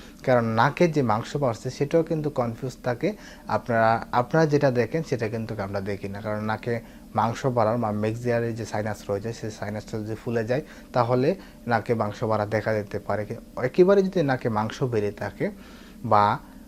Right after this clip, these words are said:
এই সমস্যার কারণে যদি আপনার মাংস বাড়ার সমস্যা থাকে তাহলে অবশ্যই অপারেশন করতে হবে। এছাড়া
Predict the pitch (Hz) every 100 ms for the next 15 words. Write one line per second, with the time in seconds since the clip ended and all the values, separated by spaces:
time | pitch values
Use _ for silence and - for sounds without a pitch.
0 | - - 143 160 139 147 135 135 131 120
1 | 120 113 104 110 107 117 117 - 110 107
2 | - - 117 196 190 135 110 98 104 -
3 | 113 101 101 107 107 107 - 107 117 175
4 | 139 156